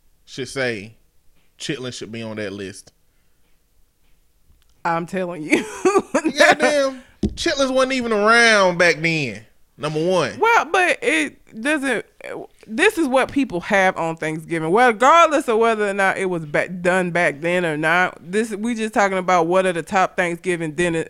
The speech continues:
Speaker 2: meals that we have now or sides that we have
Speaker 1: I'm
Speaker 2: now.
Speaker 1: just saying, I'm
Speaker 2: Chitlins is on there. Like, I don't eat 'em. I don't.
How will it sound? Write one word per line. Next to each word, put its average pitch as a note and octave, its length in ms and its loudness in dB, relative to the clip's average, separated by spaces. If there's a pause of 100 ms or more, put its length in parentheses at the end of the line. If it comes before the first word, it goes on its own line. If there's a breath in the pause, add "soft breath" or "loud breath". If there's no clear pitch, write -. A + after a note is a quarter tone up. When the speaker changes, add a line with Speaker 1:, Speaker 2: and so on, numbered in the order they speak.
Speaker 2:
meals F#3 400 2
that E3 180 -2
we F3 120 -6
have D#3+ 280 -2
now D3+ 300 -4
or D3 300 -2
sides D#3 420 0
that C3+ 120 -6
we D3 120 -8
have D3+ 180 -2
Speaker 1:
I'm D#4+ 80 2
Speaker 2:
now. G#3 260 4
Speaker 1:
just F4 140 -10
saying, B3 120 -8
I'm - 60 -10 (480)
Speaker 2:
Chitlins C#4 60 -10
is D4+ 120 -4
on F4+ 240 2
there. D4 200 0
Like, G#3+ 400 -2
I A#3+ 160 4
don't F#4 180 4
eat E4 180 2
'em. D3+ 260 -2 (540)
I G3 120 0
don't. G#3+ 320 0